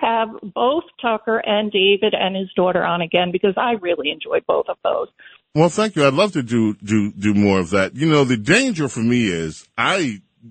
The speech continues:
Speaker 2: you know, I don't, you know, the way that we came up with Rush, Diana, we weren't,
Speaker 1: Right.
Speaker 2: th-, this show was this show,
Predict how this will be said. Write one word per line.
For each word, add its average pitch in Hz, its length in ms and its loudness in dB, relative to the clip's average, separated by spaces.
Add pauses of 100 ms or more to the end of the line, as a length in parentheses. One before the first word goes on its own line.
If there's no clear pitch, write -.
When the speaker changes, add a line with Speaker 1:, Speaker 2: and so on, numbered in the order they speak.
(140)
Speaker 2:
you 110 260 -10
know, 73 100 -10
I 101 180 -2
don't, 156 240 -2 (640)
you 220 260 -2
know, 123 340 2
the 135 180 -2
way 135 180 2
that 127 140 -2
we 120 160 -2
came 113 320 0
up 110 180 -2
with 101 200 -4
Rush, 95 340 -2
Diana, 123 380 0
we 180 140 -2
weren't, 196 260 0 (120)
Speaker 1:
Right. 147 280 0
Speaker 2:
th-, 160 160 4
this 147 180 2
show 151 320 2
was 147 500 0 (400)
this 143 200 2
show, 110 580 0